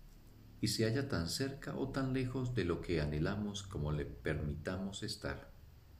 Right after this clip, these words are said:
No hacemos ningún avance que él no haga con nosotros, y si él no avanza, nosotros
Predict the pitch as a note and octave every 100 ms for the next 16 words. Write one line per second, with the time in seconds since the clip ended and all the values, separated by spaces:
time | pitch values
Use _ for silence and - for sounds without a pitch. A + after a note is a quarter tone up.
0 | - - - - - - - - - -
1 | - - - - - G#2+ G#2 B2 B2+ B2+
2 | B2 G2 E2+ F#2 G#2 G#2 A2 G#2+ - A2
3 | - - D#2 D2+ F2+ F2+ F#2+ G2 A#2 A2
4 | - A#2 A#2 A#2 A#2 - A2 - B2+ C#3+
5 | C3+ A#2+ A2+ - G#2 A2+ - - - -
6 | A2+ A#2 A#2 A2+ - F#2+ F#2+ -